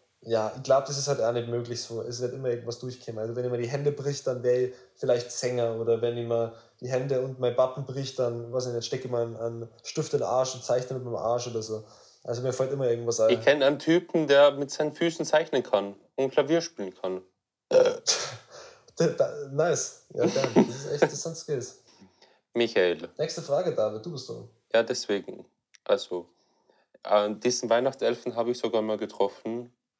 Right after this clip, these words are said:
Speaker 2: Ähm, und der wünscht sich auch, anonym zu bleiben.
Speaker 1: Wir nennen seinen Namen einfach trotzdem. Wir scheißen auf die, auf, auf die Sicherheit von unsere,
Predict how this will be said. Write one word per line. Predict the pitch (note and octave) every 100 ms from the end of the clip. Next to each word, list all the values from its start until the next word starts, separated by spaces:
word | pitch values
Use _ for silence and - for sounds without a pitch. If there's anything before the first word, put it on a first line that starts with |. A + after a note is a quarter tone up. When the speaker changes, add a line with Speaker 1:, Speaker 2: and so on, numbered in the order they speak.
| _ _ _ _ _ _
Speaker 2:
Ähm, | G#2 G#2 G#2 G#2+ G#2+
und | G#2+
der | G#2+
wünscht | A#2 A#2+ -
sich | - A2
auch, | G#2+ G#2+ -
anonym | - A2+ A2 A2+ A2+ A#2 A#2+ _ _ -
zu | B2+
bleiben. | A#2 A2+ A#2 B2 A#2
Speaker 1:
Wir | B2+
nennen | C3+ C#3+
seinen | D3+ B2+
Namen | C3 C#3+
einfach | D3+ C#3+
trotzdem. | C3 D3+ - C3+ B2
Wir |
scheißen | B2 C#3 D3+ C3
auf | A#2+
die, | B2+
auf, | A#2 A2+
auf | A2+ A#2+
die | -
Sicherheit | - C3+ C3+ A#2+
von | B2
unsere, | A#2+ A#2+ B2 A#2+